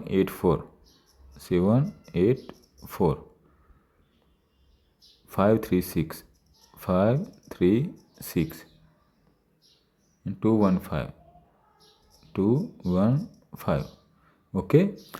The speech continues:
તો જુઓ, અહીંયા પહેલું છે બિલિયન છે. શું છે આ?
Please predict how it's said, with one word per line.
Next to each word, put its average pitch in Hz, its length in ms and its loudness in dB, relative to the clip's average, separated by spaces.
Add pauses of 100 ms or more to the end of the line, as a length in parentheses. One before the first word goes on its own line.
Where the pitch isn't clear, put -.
(140)
તો 117 100 2
જુઓ, 107 180 8
અહીંયા 110 340 2
પહેલું 110 340 4
છે 123 140 0
બિલિયન 104 460 6
છે. 80 100 0
શું 131 180 4
છે 120 240 4
આ? 120 420 -2